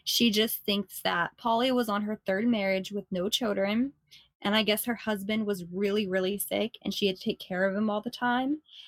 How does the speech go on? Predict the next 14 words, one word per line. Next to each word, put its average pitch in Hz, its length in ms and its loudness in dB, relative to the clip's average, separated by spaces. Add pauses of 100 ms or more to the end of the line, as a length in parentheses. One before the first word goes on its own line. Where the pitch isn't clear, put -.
And 226 120 4
she 226 160 4
thinks 240 260 2
that - 160 -2
Polly 226 360 0
decided 226 520 0
just - 240 0
to 220 80 0
make 196 200 0
a 214 60 2
new 190 140 0
life 190 440 0 (380)
and 214 220 6
that 196 380 2